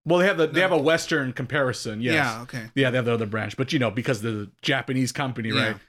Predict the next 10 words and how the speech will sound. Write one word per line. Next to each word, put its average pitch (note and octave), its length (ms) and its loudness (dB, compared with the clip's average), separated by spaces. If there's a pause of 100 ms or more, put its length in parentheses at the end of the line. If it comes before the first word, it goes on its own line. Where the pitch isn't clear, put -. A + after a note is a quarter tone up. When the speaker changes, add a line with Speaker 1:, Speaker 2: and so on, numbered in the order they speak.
(120)
Speaker 1:
So - 100 -12
they B2+ 80 0
have A#2+ 80 2
access B2 300 -2
to B2 120 -4
things A#2+ 320 -2
like, G#2+ 260 -8
uh, A2+ 320 -4
Rome A#2 220 2
Down, A2+ 340 0